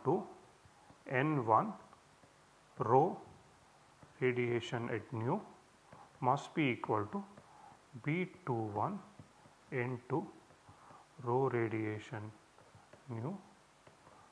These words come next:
plus A two one N two. Okay. I can rearrange this equation as rho radiation nu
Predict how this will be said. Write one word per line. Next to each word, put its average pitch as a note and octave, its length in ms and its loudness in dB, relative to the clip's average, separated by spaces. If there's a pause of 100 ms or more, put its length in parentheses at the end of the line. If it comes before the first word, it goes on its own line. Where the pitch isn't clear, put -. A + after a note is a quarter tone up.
(120)
plus D3+ 380 -4 (580)
A D#3 260 4 (580)
two B2+ 80 2
one A#2+ 440 0 (880)
N G#2+ 280 -8
two. - 100 -10 (960)
Okay. C4+ 160 -4 (260)
I C#3+ 160 8 (140)
can C#3 180 2
rearrange C3+ 440 6
this B2 160 0
equation A#2+ 460 2
as F#3 280 4 (600)
rho C#3+ 320 6
radiation A2 800 0 (1800)
nu E3 160 -2